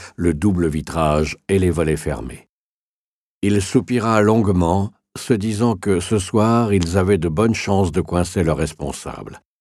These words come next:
de faire définitivement tomber les monstres qui œuvraient pour lui.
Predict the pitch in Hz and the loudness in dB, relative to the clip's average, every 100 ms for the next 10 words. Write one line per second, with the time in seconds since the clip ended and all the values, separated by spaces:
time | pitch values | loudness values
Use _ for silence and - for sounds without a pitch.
0 | _ _ 87 107 101 135 127 117 87 80 | _ _ -2 0 2 4 4 4 0 0
1 | 139 139 127 110 127 107 113 110 110 101 | 0 2 -2 -2 -2 0 2 0 0 0
2 | 95 120 92 80 101 120 117 - 90 - | 2 2 2 2 2 0 -2 -6 -8 -2
3 | 90 92 90 82 92 95 80 78 67 55 | 2 2 2 0 -2 -2 -2 -2 -2 -6
4 | - | -10